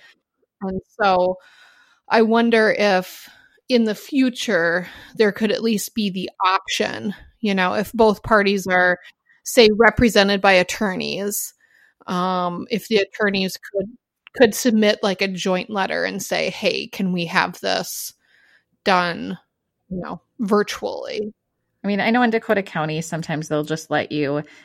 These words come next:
Speaker 2: in that case, send a letter in saying, "Hey, we wanna do S E N E with this provider. Can we waive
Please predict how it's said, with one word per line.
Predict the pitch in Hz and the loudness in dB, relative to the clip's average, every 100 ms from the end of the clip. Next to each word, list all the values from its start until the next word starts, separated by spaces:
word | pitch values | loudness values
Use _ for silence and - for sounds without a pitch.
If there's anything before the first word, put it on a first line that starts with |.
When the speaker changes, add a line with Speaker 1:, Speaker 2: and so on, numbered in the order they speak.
| - | -8
Speaker 2:
in | 165 160 | -4 0
that | 143 120 | 0 -2
case, | - 165 160 | -6 -6 -6
send | - 165 151 | -6 -4 -2
a | 143 | 0
letter | 139 147 151 | 0 0 -2
in | 151 151 | -4 -6
saying, | 160 151 135 | -6 -6 -6
"Hey, | 156 165 147 | -6 -8 -6
we | 139 151 | -4 -4
wanna | 143 147 | -4 -4
do | 147 143 | -2 0
S | 143 - | 0 -2
E | 139 | -6
N | 147 | -4
E | 147 139 | -4 -4
with | 131 143 139 | -6 -6 -4
this | 143 - - _ _ - | -6 -6 -20 _ _ -12
provider. | - 147 127 117 127 127 131 | -8 -4 -4 -4 -4 -6 -8
Can | - 151 | -10 -10
we | - | -8
waive | 127 131 196 | -8 -6 -6